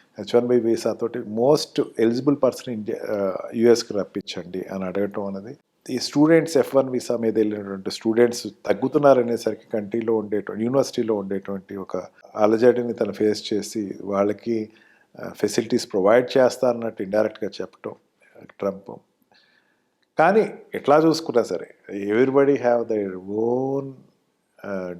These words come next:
doubt upon the ruling of Trump. ఎవరి భయాలు వాళ్ళకు ఉన్నాయి. ఇప్పటికీ, ఆ, సెలవులు వెళ్ళిన వాళ్ళందరినీ తిరిగి వచ్చేసేయమని చెప్పేసేసి కంపెనీలు కూడా చెప్తున్నాయి, ఇప్పటివరకు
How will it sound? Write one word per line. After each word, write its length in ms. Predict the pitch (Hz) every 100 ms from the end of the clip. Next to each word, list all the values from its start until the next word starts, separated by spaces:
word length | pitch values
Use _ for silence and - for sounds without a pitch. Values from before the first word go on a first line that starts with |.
| 95
doubt 180 | 113 113
upon 320 | 117 - 107
the 80 | 104
ruling 280 | 95 92
of 500 | 90 87 85 - -
Trump. 320 | - - - - _ _ _ _ _ _ -
ఎవరి 260 | 92 98 98
భయాలు 380 | 95 101 104
వాళ్ళకు 240 | 98 82 -
ఉన్నాయి. 200 | - - _ _ _ _ _
ఇప్పటికీ, 600 | 101 - 107 107 120 117 - _ _ _ _ _ -
ఆ, 340 | 107 95 92 92
సెలవులు 400 | - 104 107 110
వెళ్ళిన 260 | 107 104 107
వాళ్ళందరినీ 480 | 104 98 98 101 101
తిరిగి 260 | 98 98
వచ్చేసేయమని 600 | 101 - 95 - 95 95
చెప్పేసేసి 760 | 95 95 - 92 - 87 - 90 -
కంపెనీలు 420 | - 85 101 117
కూడా 140 | 117 117
చెప్తున్నాయి, 560 | 113 98 - 98 101
ఇప్పటివరకు 460 | 92 95 98 101 -